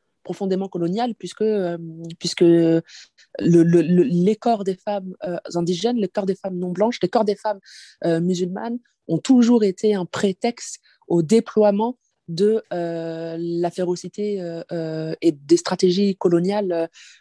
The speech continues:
justement, puisque c'est en leur nom, euh, en partie, qu'on prétendait, euh, intervenir et, euh,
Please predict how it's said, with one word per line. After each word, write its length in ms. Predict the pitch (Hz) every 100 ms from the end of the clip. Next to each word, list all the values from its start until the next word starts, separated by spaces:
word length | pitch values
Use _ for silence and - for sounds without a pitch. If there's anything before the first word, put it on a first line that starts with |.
| -
justement, 360 | 165 160 180 208
puisque 240 | 175 -
c'est 220 | 175 -
en 200 | - 240
leur 480 | 233 208 233 262 214
nom, 260 | 202 214 262 _ _ _ _ -
euh, 560 | 180 170 165 165 165 170 - _ -
en 120 | 190
partie, 480 | 196 - - 247 - _ _
qu'on 180 | - 226
prétendait, 600 | - 190 190 185 208 208
euh, 360 | 180 170 170 165
intervenir 760 | - 175 180 165 165 185 214 190
et, 260 | 180 175 170
euh, 240 | 165 160